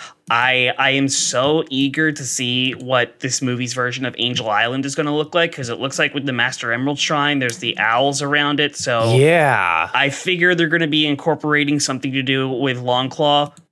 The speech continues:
Speaker 1: Um, but
Speaker 2: I lo-, I love the design of the temple we can see in there, not just for
Speaker 1: Yeah.
Speaker 2: the owls, but also, like, it's just, like, classic, like, it, it feels like a miniature built for an Indiana Jones movie.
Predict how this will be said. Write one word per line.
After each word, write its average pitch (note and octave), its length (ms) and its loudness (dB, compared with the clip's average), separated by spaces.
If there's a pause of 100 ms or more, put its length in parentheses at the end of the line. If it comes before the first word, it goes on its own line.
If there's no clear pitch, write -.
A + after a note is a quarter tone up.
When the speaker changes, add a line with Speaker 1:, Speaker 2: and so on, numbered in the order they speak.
(220)
Speaker 1:
Um, A#2+ 680 0 (920)
but A2+ 220 2
Speaker 2:
I F#3 60 6
lo-, F3 300 6
I G3 120 4
love C#3 480 4
the C3 80 2
design A2+ 260 0
of G#2 120 2
the G2+ 80 2
temple F#2 360 0
we F2 100 -2
can F2 120 -6
see - 180 -2
in F2+ 100 -2
there, F#2 140 2
not E3 240 0
just C#3+ 200 2
for A2+ 80 0
Speaker 1:
Yeah. C#3 100 4
Speaker 2:
the C3 100 2
owls, A#2 380 4
but A#2 140 2
also, A#2+ 260 2
like, G#2 320 2 (680)
it's D#3 260 0
just, D#3+ 280 2
like, G3+ 180 0 (360)
classic, C3+ 720 0
like, A#2 360 2 (560)
it, D3 140 -4 (580)
it E3 160 4
feels F#3+ 340 4
like F3 140 4
a C#3+ 40 4
miniature C3 600 2
built F#2+ 520 -2
for A#2 180 2
an G#2+ 80 2
Indiana G#2 380 2
Jones F2+ 380 -4
movie. - 320 -18